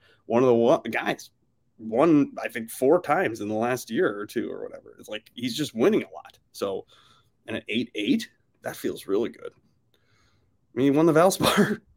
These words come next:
<laughs> in March. Uh, he won the Sanderson in September. This is Sam Burns' tour now, I think. So, uh, get ready for that. Get ready for major champion Sam Burns. I can't wait to click that at eighty-eight hundred dollars.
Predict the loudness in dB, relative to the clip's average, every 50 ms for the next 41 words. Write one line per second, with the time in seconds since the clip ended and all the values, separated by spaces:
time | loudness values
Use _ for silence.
0 | _ _ _ _ _ _ 2 6 8 8 8 8 6 4 -2 -10 -14 _ _ _
1 | -20 -20 -20 -20 -20 -20 -20 -20 -20 -20 -20 _ _ _ _ _ _ _ _ -4
2 | -2 0 2 4 4 4 6 8 8 8 10 8 8 8 8 8 10 10 8 8
3 | 8 6 8 8 8 8 6 4 2 0 -2 -2 -2 2 2 2 2 2 2 0
4 | -4 -8 -12 _ -20 -20 _ _ _ _ _ _ _ _ _ -20 _ _ _ _
5 | _ _ _ _ _ -20 -20 _ _ _ -6 -4 -4 -2 -2 0 0 2 2 2
6 | 2 2 2 2 2 2 2 0 -6 -8 -8 -4 0 2 2 2 2 0 -4 -6
7 | -6 -6 -6 -8 -8 -8 -12 -12 -12 -14 -8 -4 -4 -2 -2 -2 -2 -2 -2 -2
8 | -2 -4 -4 -4 -4 -2 -2 -2 -4 -4 -6 -4 -4 -4 -4 -4 -8 -10 -10 -8
9 | -4 -4 -4 -4 -4 -6 -10 -8 -6 -6 -4 -4 -4 -4 -6 -6 -6 -6 -6 -6
10 | -4 -4 -4 -4 -4 -4 -6 -8 -6 -6 -6 -4 -2 -2 -2 -4 -6 -10 -12 _
11 | -8 -8 -8 -8 -12 -14 _ -8 -8 -8 -4 -4 -4 -4 -4 -6 -8 -10 -10 -10
12 | -10 -10 -10 -10 -10 -8 -10 -12 -12 -14 -16 -16 -16 -16 -14 -16 -16